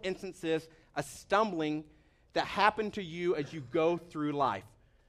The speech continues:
Aren't you glad you came to church today for this uplifting message? <laughs>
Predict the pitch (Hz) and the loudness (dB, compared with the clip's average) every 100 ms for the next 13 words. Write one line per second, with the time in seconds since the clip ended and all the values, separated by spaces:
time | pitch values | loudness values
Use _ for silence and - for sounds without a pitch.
0 | _ _ _ - 170 202 185 175 175 190 | _ _ _ -6 -6 -6 -6 -6 -8 -12
1 | 170 160 175 160 156 151 147 139 135 139 | -12 -8 -10 -8 -6 -6 -6 -8 -6 -8
2 | 143 131 131 120 107 - 80 - - - | -8 -10 -8 -8 -8 -10 -16 -18 -20 -20
3 | - - - - - - - | -20 -20 -20 -20 -20 -8 -6